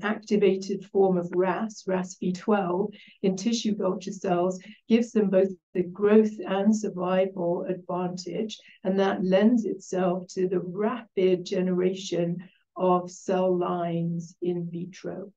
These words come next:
So that's sort of a key point about why ras is being used. In mammalian systems, very early on, and in comparison with mammalian tissue culture, Drosophila tissue culture is somewhat in its infancy.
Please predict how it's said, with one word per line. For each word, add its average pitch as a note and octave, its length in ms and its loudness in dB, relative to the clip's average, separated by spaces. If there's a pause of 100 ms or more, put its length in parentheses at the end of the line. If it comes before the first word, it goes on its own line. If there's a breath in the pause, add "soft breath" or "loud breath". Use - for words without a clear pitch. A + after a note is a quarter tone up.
(180)
So - 140 -6
that's F#3+ 260 -2
sort F3+ 160 -2
of F3 100 -2
a F#3 200 -10
key G#3 480 2
point E3+ 420 -2
about F3+ 540 -6
why E3+ 220 -2
ras F3 460 -2
is E3+ 240 -12
being E3+ 360 -2
used. F3 560 -6 (960 soft breath)
In A#3+ 300 6
mammalian G#3+ 640 6
systems, F#3 720 0
very G3+ 400 4
early F#3 240 6
on, G3 280 2
and F3+ 140 -2
in F#3 180 -4
comparison F#3+ 800 -6
with E3+ 220 -2
mammalian F#3 540 0
tissue - 360 -12
culture, F#3 360 -6
Drosophila F#3 600 -8
tissue F3+ 300 -10
culture F#3 400 -6
is E3 180 -8
somewhat F#3 540 -2
in F3 160 -4
its F3+ 220 -6
infancy. F#3+ 840 -4